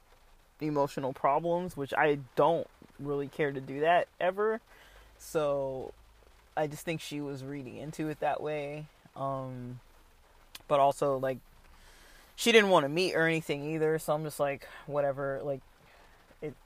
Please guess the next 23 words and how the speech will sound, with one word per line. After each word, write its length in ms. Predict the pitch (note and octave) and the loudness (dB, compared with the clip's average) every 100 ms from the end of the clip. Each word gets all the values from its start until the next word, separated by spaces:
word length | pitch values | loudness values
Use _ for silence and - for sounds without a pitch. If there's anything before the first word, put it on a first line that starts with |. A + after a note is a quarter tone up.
| - | -14
kind 180 | - C#3+ | -6 -4
of 100 | C3 | -4
wasn't 280 | C3+ C3 - | -6 -8 -10
really, 340 | C#3 B2+ A#2+ B2+ - - - - - - - - | -10 -10 -12 -18 -20 -20 -20 -20 -20 -20 -20 -8
there, 140 | D#3+ - | -6 -6
it 100 | E3 | -4
wasn't 260 | E3+ D#3 | -4 -4
going 260 | D3 C#3+ D3 | -6 -6 -8
anywhere 320 | D3 C3+ - | -10 -10 -12
anyway, 380 | C#3+ D3+ D3 D3 | -10 -8 -6 -8
so 180 | - C3+ | -6 -6
I 60 | |
don't 120 | C3+ E2 | -6 -8
really 240 | C3+ C3+ - | -10 -10 -10
think 200 | B2+ - | -10 -10
it 100 | - | -12
really 240 | C3 G#2 | -10 -10
matters 400 | G#2+ - - C#3 | -10 -10 -8 -10
at 100 | C#3 - | -10 -8
that 140 | G#2 | -8
point. 280 | C3 - C#3+ | -8 -10 0
But, 280 | D3+ C#3+ - | 4 4 2
um, 460 | D3+ D3+ D3 D3 | 2 0 -2 -8